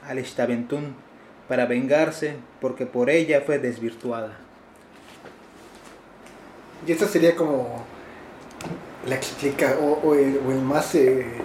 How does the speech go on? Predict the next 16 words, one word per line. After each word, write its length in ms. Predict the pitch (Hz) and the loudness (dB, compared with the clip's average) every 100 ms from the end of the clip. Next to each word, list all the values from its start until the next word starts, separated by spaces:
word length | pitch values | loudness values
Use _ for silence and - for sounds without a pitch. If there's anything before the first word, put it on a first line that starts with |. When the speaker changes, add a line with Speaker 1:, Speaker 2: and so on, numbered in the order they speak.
| - - | -8 6
Speaker 2:
íntegro 640 | 190 202 - 151 - 127 - - - - - - - - - 139 135 | 8 10 8 8 8 2 -2 -14 -18 -6 -4 -4 -12 -16 -16 -10 -6
de 120 | 127 | -2
los 380 | 117 117 - - 127 | -2 -4 -10 -6 2
mitos, 300 | 139 135 131 127 | 2 2 -2 -2
¿no? 200 | 127 - | -6 -4
Como 140 | 156 | 0
más 180 | 131 131 | 2 2
completo, 560 | 151 127 131 135 135 | 2 2 6 6 6
con 140 | 131 127 | 0 2
todos 240 | 147 147 | 2 4
los 100 | 139 | 4
elementos, 440 | 127 127 127 123 - | 2 2 -2 -4 -6
que 100 | - | 0
te 120 | 135 | 2
arroja 320 | 139 170 165 | 2 4 2
esta 340 | 143 175 143 | 4 4 4